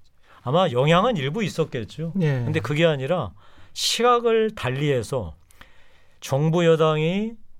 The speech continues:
Speaker 1: 재난지원금을 주겠다고 얘기했을 때 백만 원,
Speaker 2: 예.
Speaker 1: 우리가 어떻게 했는지를 한번 돌아보니까 정말 저희가 너무 한심했더라고요.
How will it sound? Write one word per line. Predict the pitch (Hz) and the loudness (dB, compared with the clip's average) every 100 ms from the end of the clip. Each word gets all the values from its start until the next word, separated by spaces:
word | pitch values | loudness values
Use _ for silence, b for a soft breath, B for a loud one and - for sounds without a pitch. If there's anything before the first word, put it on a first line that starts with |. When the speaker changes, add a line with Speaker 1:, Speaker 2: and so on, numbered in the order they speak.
| - | -14
Speaker 1:
재난지원금을 | - 127 131 170 175 160 170 165 151 151 147 | -8 -2 2 2 0 0 2 2 0 0 -2
주겠다고 | - 135 143 - 143 139 131 | -4 -2 -2 0 0 0 0
얘기했을 | 117 123 156 139 117 | -2 0 -2 -2 -6
때 | 104 | -8
백만 | 92 117 127 117 87 | -6 -4 -2 -4 -6
원, | 76 - | -10 -6
Speaker 2:
예. | 160 135 175 - | -2 -2 -4 -6
Speaker 1:
우리가 | 120 127 147 | -4 -2 0
어떻게 | 127 123 131 - 156 | 0 0 -4 -2 0
했는지를 | 156 151 131 127 | 2 0 -2 -2
한번 | 123 117 | -2 -4
돌아보니까 | 123 127 120 113 101 147 123 B B B B B | -2 -2 -2 -4 -6 -6 -8 B B B B B
정말 | - 147 | -2 -2
저희가 | 127 147 156 | 0 2 2
너무 | 123 151 | 2 2
한심했더라고요. | 170 196 196 - 123 95 82 82 | 2 0 -2 -4 -6 -6 -10 -12